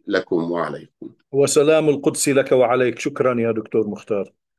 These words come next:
Speaker 2: آه، يقول الإمام علي عليه السلام في نعي مالك الأشتر، هاي لأنك أنت طلبت كلام الإمام، يقول: "لله در مالك وما مالك، والله لو كان جبلا لكان فندا،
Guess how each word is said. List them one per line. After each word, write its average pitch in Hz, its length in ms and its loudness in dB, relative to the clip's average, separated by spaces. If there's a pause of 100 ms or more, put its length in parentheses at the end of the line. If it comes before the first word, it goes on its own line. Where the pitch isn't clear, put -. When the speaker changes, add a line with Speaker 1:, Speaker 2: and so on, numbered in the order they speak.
(640)
Speaker 2:
آه، 123 220 6
يقول 165 540 4
الإمام 160 520 4
علي 160 240 4
عليه 147 320 4
السلام 151 400 4
في 147 160 -2
نعي 151 260 2
مالك 151 360 2
الأشتر، 131 560 0
هاي 131 160 4
لأنك 127 360 0
أنت 143 180 -4
طلبت 135 420 2
كلام 127 360 2
الإمام، 120 500 -2 (680)
يقول: 165 600 4 (480)
"لله 160 520 6
در 165 360 6
مالك 175 720 2 (720)
وما 175 380 6
مالك، 156 640 0 (600)
والله 165 420 4
لو 165 240 4
كان 180 320 4
جبلا 170 420 4
لكان 160 680 0
فندا، 131 600 -2